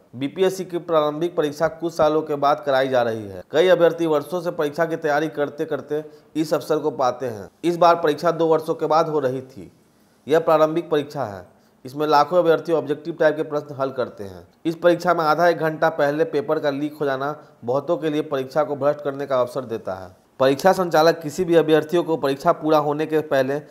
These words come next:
सेंटर से बाहर जाने की इजाज़त नहीं दे सकते हैं। आरा में भी कुछ दूर दराज के विद्यार्थी काफ़ी किराया खर्च करके आए थे और निराश लौटे।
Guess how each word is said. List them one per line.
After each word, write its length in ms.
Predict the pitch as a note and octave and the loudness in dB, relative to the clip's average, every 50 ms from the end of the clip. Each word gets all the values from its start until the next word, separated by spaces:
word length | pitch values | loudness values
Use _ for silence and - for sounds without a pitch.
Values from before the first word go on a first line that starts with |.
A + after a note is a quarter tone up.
| - _ _ | -20 _ _
सेंटर 300 | - C3+ C3+ C3+ - E3 | -6 -6 -2 0 0 0
से 140 | D#3+ E3 E3 | 2 2 2
बाहर 300 | D3+ C#3+ C#3 C#3+ D#3 D#3+ | 2 2 2 2 2 2
जाने 260 | D#3 C#3+ C#3+ D3 D3+ | 2 0 0 -2 -4
की 200 | C#3+ D3 D3 C#3+ | -4 -4 -4 0
इजाज़त 300 | C#3 C3 C3 C#3 D3 D3 C#3 | 2 4 6 6 4 2 0
नहीं 140 | C3+ C#3+ C#3+ | -4 -4 -4
दे 120 | C#3 C3+ | -4 -6
सकते 320 | B2+ - A2+ - - - G2+ | -6 -8 -10 -12 -14 -18 -18
हैं। 200 | F#2 F2 F2+ - _ - B2 | -18 -20 -20 -20 _ 0 4
आरा 220 | C3 D#3 F3 F#3+ G3+ | 4 6 6 6 6
में 100 | F#3+ F#3 | 4 2
भी 100 | F#3 E3+ | 2 0
कुछ 200 | F3 E3 E3+ D#3+ | 0 -2 -2 0
दूर 200 | C#3+ E3 E3+ D#3 | 0 0 2 4
दराज 260 | D#3+ D#3+ D#3 D#3 D#3 | 6 6 6 6 4
के 100 | D#3+ D3+ | 0 -6
विद्यार्थी 480 | D3 C#3+ C#3+ C#3+ C3+ C3+ C3+ - E3+ D3 | -4 0 2 2 2 2 0 -4 -8 -2
काफ़ी 320 | - D3 C3+ C3+ - E3+ | 2 2 2 2 0 -4
किराया 340 | D3+ - D3+ D3 C#3+ C#3+ D3 | -12 -4 0 4 4 4 4
खर्च 300 | C#3+ - - D3+ C#3+ C#3+ | 2 0 -2 -2 -2 -2
करके 300 | - D3 C3+ C3+ C3+ C#3+ | -2 -4 -4 -4 -2 0
आए 200 | C3 B2 B2+ B2 A#2+ - | 2 2 2 2 0 -4
थे 180 | - B2 A#2+ B2 - - _ _ - | -8 -10 -10 -10 -12 -20 _ _ -10
और 80 | A#2 | -8
निराश 360 | A#2+ B2+ C3 C3 C3+ C#3 C3+ C3+ | -4 0 4 4 4 4 2 0
लौटे। 300 | A2+ G#2 F#2+ - G2 | -4 -4 -4 -8 -14